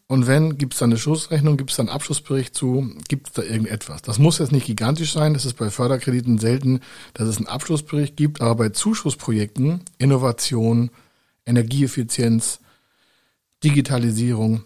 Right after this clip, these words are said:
all diese Themen, wo Zuschüsse laufen, gibt es immer eine Abschlussnotifikation, damit natürlich auch dann die Förderstelle die Abschluss-,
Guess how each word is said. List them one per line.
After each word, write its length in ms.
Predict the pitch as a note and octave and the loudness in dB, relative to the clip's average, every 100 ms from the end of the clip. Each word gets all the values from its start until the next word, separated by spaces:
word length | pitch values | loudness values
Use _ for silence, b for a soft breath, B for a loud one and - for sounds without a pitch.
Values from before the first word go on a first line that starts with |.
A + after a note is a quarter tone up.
| - | -8
all 160 | A#2+ C3+ | -2 0
diese 280 | D3 C3+ A#2+ | 2 0 -2
Themen, 260 | D3 C3+ | 0 2
wo 100 | A#2 | 0
Zuschüsse 600 | G#2 - A#3 - C3+ A2+ | -4 -2 -2 0 0 0
laufen, 580 | G2+ F#2+ G2 A#2 D3+ F3 _ _ _ | -2 -4 -4 -2 -2 -4 _ _ _
gibt 400 | E2+ A#2 E3 - | _ -2 -2 0
es 180 | D3+ D3 | 0 0
immer 540 | - D3 D#3 D#3+ F3 _ | 2 4 4 2 -4 _
eine 440 | A#2 B2 C3 C3+ D3 _ _ | 0 2 2 -2 -8 _ _
Abschlussnotifikation, 1300 | C3 - C3 A#2 A2 G#2+ A2 G#2+ G2 A2 G#2 B2 B B B B B | -8 -4 -4 -2 -2 -2 -4 -6 -4 -2 0 -2 B B B B B
damit 320 | G#2+ A2 D3+ | 2 2 4
natürlich 380 | D3 B2 C3 B2 | 0 -2 -2 -2
auch 120 | A#2 | -4
dann 200 | A2 B2 | -2 0
die 100 | C3 | 0
Förderstelle 640 | G#2+ E3 F3 C3+ - A#2 C3+ | 0 0 0 -2 -2 -2 -2
die 320 | C3+ - - | -6 -10 -8
Abschluss-, 640 | D#3+ - - C3+ - - | -8 -6 -2 0 -2 -6